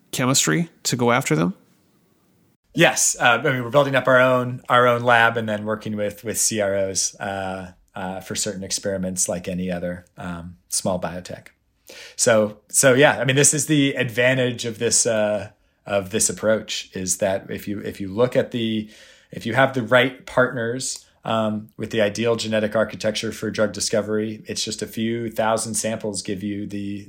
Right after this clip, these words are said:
Speaker 2: the power that you need, and collecting a few thousand samples and the, and the phenotype data, um, does not take, uh, years and years and years. That can move, that can move quickly. And so we've, you know, we've, um, we're beginning to see that, that theory play out.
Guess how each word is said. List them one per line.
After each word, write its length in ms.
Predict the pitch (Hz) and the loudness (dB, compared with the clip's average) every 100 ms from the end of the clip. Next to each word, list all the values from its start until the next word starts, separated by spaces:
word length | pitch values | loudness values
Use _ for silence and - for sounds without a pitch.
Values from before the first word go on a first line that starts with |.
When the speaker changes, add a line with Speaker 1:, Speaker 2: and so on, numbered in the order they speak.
| - | -6
Speaker 2:
the 80 | 90 | -4
power 520 | - 107 107 104 101 | -2 0 0 -2 -4
that 200 | 110 104 | -2 -2
you 140 | 95 | -4
need, 320 | 104 117 131 | -6 -4 -6
and 360 | - 101 98 98 - - - | -8 -6 -6 -10 -16 -20 -8
collecting 360 | - 110 113 | -2 -2 -2
a 40 | 107 | -4
few 180 | - 104 | -4 0
thousand 360 | 110 107 107 | 2 2 0
samples 500 | 110 104 113 110 107 | -2 -2 -4 -4 -6
and 100 | 107 | -6
the, 260 | 104 104 - | -4 -4 -6
and 140 | 104 | -8
the 60 | - | -8
phenotype 480 | 120 110 107 107 - | -8 -6 -2 -4 -2
data, 400 | 107 107 107 - - _ _ | -2 0 -2 -4 -18 _ _
um, 400 | 107 104 104 101 _ _ _ - | -4 -4 -4 -10 _ _ _ -2
does 200 | 123 123 | 0 4
not 220 | 123 - | 2 2
take, 480 | 131 127 127 - - - | 0 -2 -4 -12 -10 -2
uh, 380 | 113 110 107 113 | 2 2 0 -2
years 300 | 117 127 120 | 0 0 0
and 140 | 117 | -2
years 260 | 113 113 113 | -2 -2 -4
and 100 | 113 | -4
years. 440 | 113 101 90 - | -4 -6 -8 -6
That 180 | 107 95 | -2 -2
can 140 | 110 | -2
move, 360 | 104 104 95 - | -4 -4 -6 -2
that 160 | 113 107 | -2 0
can 120 | 101 | -6
move 160 | 101 - | -8 -8
quickly. 420 | 110 104 101 - | -10 -8 -12 -12
And 160 | 104 | -8
so 200 | 95 98 | -4 -4
we've, 360 | 95 101 95 - | -4 -8 -8 -10
you 100 | 107 | -8
know, 80 | 92 | -8
we've, 320 | 90 95 - - - - - - _ 98 | -6 -10 -12 -20 -20 -20 -20 -20 _ -8
um, 340 | 95 92 90 - | -6 -6 -8 -8
we're 80 | |
beginning 300 | 98 101 98 | -6 -4 -4
to 60 | 95 | -2
see 180 | - 107 | -2 0
that, 400 | 101 98 - - | 0 0 -2 -4
that 200 | 92 - | -4 -4
theory 220 | 101 98 | -6 -6
play 240 | - 95 | -6 -6
out. 180 | 98 95 | -6 -8